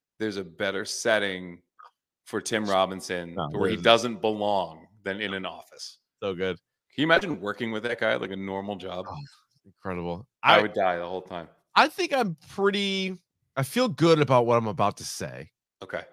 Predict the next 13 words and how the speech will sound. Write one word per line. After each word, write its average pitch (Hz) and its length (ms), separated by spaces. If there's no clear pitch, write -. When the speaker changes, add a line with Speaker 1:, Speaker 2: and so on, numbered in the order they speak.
Speaker 2:
Tim 202 300
Robinson 147 680
is 104 260
the 127 220
funniest 127 480
person 110 420
in 98 100
the 95 80
world 87 600
today. 62 320
Speaker 1:
To 131 80
me, 117 220
yes. 87 400